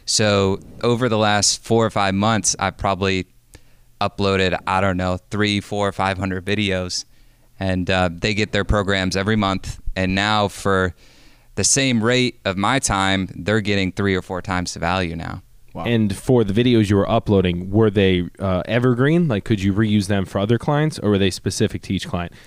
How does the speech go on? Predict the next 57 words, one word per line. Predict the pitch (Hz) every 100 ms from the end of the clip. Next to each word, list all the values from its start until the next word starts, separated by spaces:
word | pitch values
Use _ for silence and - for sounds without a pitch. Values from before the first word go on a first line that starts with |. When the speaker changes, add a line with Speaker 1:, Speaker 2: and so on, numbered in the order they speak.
| -
Speaker 3:
Like, | 117 113 -
if | 123 113
you |
were | 143
gonna | 135
Speaker 1:
Yeah. | 127
Speaker 3:
train | - 117
Dave | 101 113 101
and |
myself, | 90 87 - 85
we | 110
have | 95
the | 92
same | - 95
body | 92 90 76
type, | - 76 92
right? | 90 90 - -
Speaker 1:
Yeah. | - 156
Speaker 3:
So | 110
I | 110
would | 107
imagine | 104 120 131 131 -
the | - 98
workout | 107 107 104 90 -
would | 101 98
be | 95
similar. | - 123 92 - - - - - 87 85 -
Speaker 1:
<laughs> | 120 - - - - - -
Speaker 3:
Don't | - 123 85
Speaker 1:
Yeah. | 156
Speaker 3:
laugh | 127 -
like | 113 -
that, | 110 123 170
Brett. | 165 208 214
Speaker 1:
Yeah. | 208
Speaker 3:
You, | 208
come | 220 240
on. | 160 101 104 -
Speaker 1:
<laughs> | 156 127
Yeah. | 107 104 95 117
So, | - - - 226 185 - - - - - - -
yeah, | 107 117
I | 113
mean, | 120
I | 113
just | 120 -
put | 135
it | 117
on | 98
YouTube. | 92 98 - 98 85
So | - 98
it's | 92 -
just | 101
the | -
exercise. | 98 - 98 - 92 92 92
And | 90 90
then, | 90 87